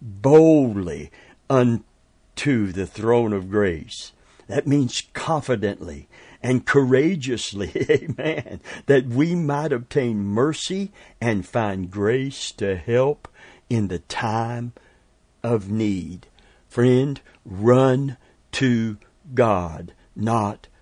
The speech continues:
from God. If we run to Him, He will run to us. He will help us. He will deliver us from temptation. That is, give us sufficient grace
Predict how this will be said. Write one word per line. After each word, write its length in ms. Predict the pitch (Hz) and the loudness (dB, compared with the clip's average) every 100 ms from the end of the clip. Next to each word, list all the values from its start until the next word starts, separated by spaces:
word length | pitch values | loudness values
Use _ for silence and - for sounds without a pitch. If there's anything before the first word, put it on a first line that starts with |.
| _ | _
from 680 | - - 120 104 85 73 - _ _ _ | -20 -4 -2 0 -4 -8 -14 _ _ _
God. 460 | 110 101 73 62 - _ _ _ _ _ _ _ | -2 -2 -2 -12 -20 _ _ _ _ _ _ _
If 140 | 117 123 | 2 4
we 160 | 123 | 4
run 360 | 113 117 127 120 | 4 4 4 2
to 140 | 120 | 0
Him, 560 | 92 127 113 87 78 71 _ _ _ _ _ | 0 0 0 -2 -8 -14 _ _ _ _ _
He 140 | 139 | 4
will 180 | 131 107 | 6 4
run 360 | 95 113 117 101 | 2 2 2 0
to 140 | 113 | -2
us. 560 | - 90 73 - - - _ _ _ _ | -4 -6 -8 -14 -16 -18 _ _ _ _
He 240 | - 175 160 | -4 0 2
will 200 | 127 101 | 0 -2
help 460 | 92 135 143 - - | -2 2 4 2 -2
us. 480 | 110 76 - - - _ _ _ _ _ | -4 -4 -12 -16 -18 _ _ _ _ _
He 180 | - 175 | 2 4
will 180 | 131 120 | 6 4
deliver 600 | 104 107 104 135 104 107 | 4 2 6 6 6 2
us 380 | 87 - - - _ _ _ _ _ _ | 2 -4 -10 -10 _ _ _ _ _ _
from 220 | 123 107 | 0 0
temptation. 840 | - 113 - 123 92 - - - - _ _ _ 123 | 2 0 0 -2 -2 -4 -12 -16 -20 _ _ _ 0
That 300 | 143 165 156 | 4 6 4
is, 600 | 170 110 98 120 - - _ _ - | 2 2 0 -2 -8 -14 _ _ -10
give 300 | 107 147 165 | 2 4 6
us 460 | 165 175 - - - - | 4 2 -2 -6 -8 -10
sufficient 800 | - 127 - 156 170 196 - | -2 -2 0 0 0 -2 -2
grace 680 | 120 117 90 82 - - | -2 -2 -2 -6 -14 -14